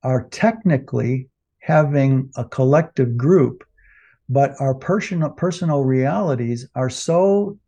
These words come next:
uh, uh, uh, um, dis-, dis-,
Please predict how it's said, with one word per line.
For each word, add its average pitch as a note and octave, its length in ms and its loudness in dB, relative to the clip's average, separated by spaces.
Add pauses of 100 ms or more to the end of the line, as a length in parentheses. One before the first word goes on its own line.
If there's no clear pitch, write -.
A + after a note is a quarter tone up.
(100)
uh, B2+ 340 -4
uh, B2 180 -6 (280)
uh, A2+ 260 -4 (600)
um, A#2+ 460 0 (260)
dis-, E3+ 420 2 (400)
dis-, D#3+ 480 0